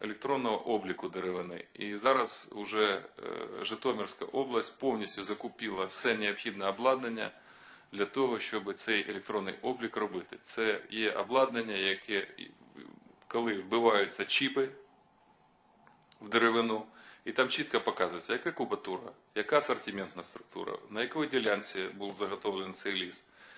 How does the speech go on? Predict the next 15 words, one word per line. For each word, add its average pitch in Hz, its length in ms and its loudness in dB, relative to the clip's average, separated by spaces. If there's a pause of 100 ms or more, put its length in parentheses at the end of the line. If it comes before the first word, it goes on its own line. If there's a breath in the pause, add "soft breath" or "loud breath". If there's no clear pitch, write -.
(300 loud breath)
І 110 100 -4
ми 165 200 0
тримаємо 113 540 -2
цю - 140 -6
інформацію. - 600 -6 (460 loud breath)
Ми 160 200 0
до 135 120 2
кінця 123 400 2
року 135 340 0
розробили 110 500 0
план-графік, 120 680 0
коли 107 320 -2
всі - 260 -4
наші 104 280 0
підприємства 117 760 -4